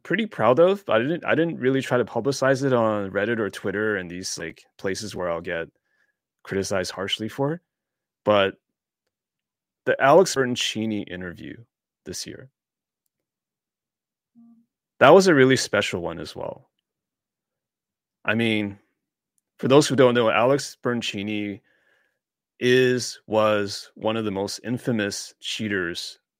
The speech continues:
in Magic history, right? He basically stole a lot of money from other Magic players during, especially during the Star City Games era, where he was crushing tournaments, but he was cheating to do so.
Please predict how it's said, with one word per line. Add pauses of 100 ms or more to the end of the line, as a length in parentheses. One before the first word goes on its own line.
(180)
in
Magic
history, (320)
right? (640)
He (340)
basically
stole
a
lot
of
money
from (1300)
other
Magic
players
during,
especially
during
the
Star
City
Games
era, (160)
where
he
was
crushing
tournaments,
but
he
was
cheating (180)
to
do
so.